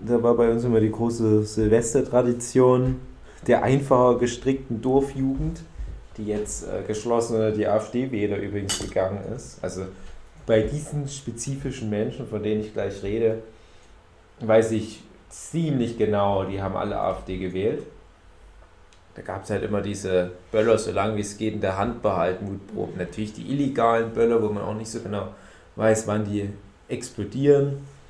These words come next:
Das war so Ende der neunziger Jahre. Und die verloren halt regelmäßig Fingerkuppen. Die wurden dann halt auch wieder angenäht, aber das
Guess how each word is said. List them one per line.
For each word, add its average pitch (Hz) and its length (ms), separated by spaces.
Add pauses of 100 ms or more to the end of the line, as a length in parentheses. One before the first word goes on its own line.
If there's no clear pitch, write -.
(720)
Das - 220
war 98 80
so - 200
Ende 104 200
der 98 160
neunziger 98 520
Jahre. 117 580 (2000)
Und 104 480 (320)
die - 60
verloren 139 560
halt 135 240
regelmäßig 160 680
Fingerkuppen. 110 880
Die 104 80
wurden 135 180
dann 135 140
halt 127 140
auch 113 140
wieder 107 220
angenäht, 180 600
aber 107 220
das 92 120